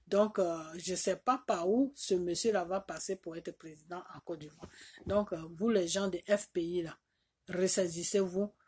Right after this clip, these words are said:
sortez de votre mensonge là, sortez de votre haine là. Vous avez la haine partout. Vous êtes tellement rempli de haine que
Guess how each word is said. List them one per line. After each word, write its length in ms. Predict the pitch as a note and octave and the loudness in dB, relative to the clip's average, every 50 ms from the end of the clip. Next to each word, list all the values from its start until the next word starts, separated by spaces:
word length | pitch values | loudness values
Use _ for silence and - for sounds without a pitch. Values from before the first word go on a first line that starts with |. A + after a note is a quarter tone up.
| _ _ - | _ _ 2
sortez 580 | - - - - A3 G#3 - - - A#3+ A#3 | 6 8 10 10 10 8 8 6 6 6 8
de 100 | G3+ F#3+ | 8 6
votre 360 | F3+ E3+ F3 G3+ G#3+ G#3 A3 F#3 | 2 4 6 4 4 6 4 2
mensonge 800 | F3 E3+ E3 E3 E3+ E3+ F3 F3+ - - A#3 A3+ G#3 F#3 F3 | 2 0 -4 -2 -2 0 6 8 8 8 8 6 4 2 0
là, 200 | E3+ E3 E3 - _ _ - - _ _ | -4 -6 -8 -10 _ _ -20 -20 _ _
sortez 540 | - - - - G#3+ G3+ G3+ G3+ - B3 A#3+ | 4 6 8 10 10 10 10 8 6 4 4
de 140 | G3+ F#3 F#3 | 6 4 2
votre 580 | E3+ E3+ F3 G#3+ A3 A3 - G#3 F3+ F3 F3+ - - - - | 2 6 6 6 6 8 6 4 4 4 0 -4 -6 0 8
haine 380 | G3+ A3 A3+ A3 G3+ F#3 F3 E3+ | 12 12 12 12 12 6 2 0
là. 160 | D#3+ D3 - _ _ _ _ _ _ _ - | -4 -6 -10 _ _ _ _ _ _ _ 0
Vous 220 | F#3+ A#3+ B3 G#3 | 2 4 6 6
avez 240 | G#3 F3+ F3 G#3 G#3 | 6 6 8 8 8
la 180 | G3+ F3+ E3 D3+ D#3+ - - - | 8 6 2 0 -6 -6 -4 4
haine 260 | G3 G#3 A3 G#3+ G3 | 6 8 8 8 6
partout. 640 | - _ - F3+ D#3+ - - - - - A3 F#3+ - - - - - - - _ _ _ _ _ | 2 _ -6 -6 -6 -6 -10 -12 -2 0 0 0 0 -2 -12 -20 -20 -20 -20 _ _ _ _ _
Vous 240 | - G#3 B3+ B3+ E4 | 6 6 8 10 10
êtes 140 | C#4+ - - | 10 8 10
tellement 520 | C4+ B3 A#3+ A3+ G#3+ G#3+ G#3+ G#3+ G#3 G3+ - - - - G1+ - - | 8 8 8 8 8 10 10 10 10 8 4 -2 -6 -4 -4 2 8
rempli 600 | G3 G3+ G3+ G3+ G3 - _ - - C4 B3+ A#3 | 8 10 10 8 6 2 _ 2 8 8 8 8
de 160 | F3 F#3+ F3+ E3 - | 8 6 4 4 4
haine 280 | F#3+ G#3 A3 G#3+ G#3 F#3+ | 4 4 6 4 4 2
que 220 | - A3 G3+ G3+ | 4 2 2 2